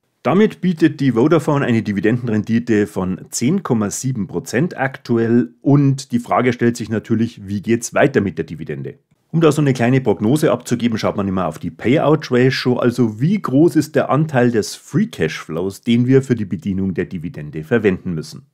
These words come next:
Und Vodafone hat eine sehr gute Payout Ratio in Höhe von einundzwanzig Prozent aktuell. Das ist ein Indiz hierfür, dass die Vodafone wahrscheinlich die Dividende auch in Zukunft bedienen kann. Und damit schauen wir uns mal die Bewertung des Unternehmens an.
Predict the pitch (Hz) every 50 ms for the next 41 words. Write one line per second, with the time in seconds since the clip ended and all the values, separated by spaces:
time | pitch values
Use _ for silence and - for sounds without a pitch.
0 | _ _ _ - - 160 156 - 120 127 143 175 196 190 160 - 165 160 156 139
1 | 147 - - 131 135 131 127 127 127 - - - 180 175 131 - 113 95 - -
2 | 95 - - 87 92 87 - - 78 78 - - 85 78 80 78 - - 87 80
3 | 78 - 107 98 90 78 78 78 78 78 - 87 82 - _ - 90 85 85 82
4 | 80 78 - - 64 67 67 - - - - _ - 80 - - 87 - - 69
5 | 69 - - - 78 67 - - _ _ _ _ - - 160 156 190 151 135 -
6 | 104 123 131 135 131 139 123 117 117 - 139 147 139 - - - - - 123 127
7 | 139 131 131 - 120 120 120 117 117 113 107 - - 110 98 92 85 98 101 113
8 | 113 110 107 - 110 98 95 101 95 90 95 120 135 - 143 131 127 120 120 117
9 | - - 107 95 - 101 90 87 95 80 82 78 78 78 85 78 - 82 82 78
10 | - 139 110 101 - - - - 101 85 - - 82 80 - - - _ - -
11 | 127 - 123 113 101 85 78 71 - - 71 - - _ _ _ _ _ _ _
12 | _ - 160 151 135 - 120 104 107 113 113 107 - - - - - 87 87 85
13 | 92 95 98 95 - 95 78 73 78 78 - 92 98 - 175 - 98 80 65 -
14 | - 82 78 78 78 - - 78 - - 76 73 71 69 67 65 - 58 60 62
15 | -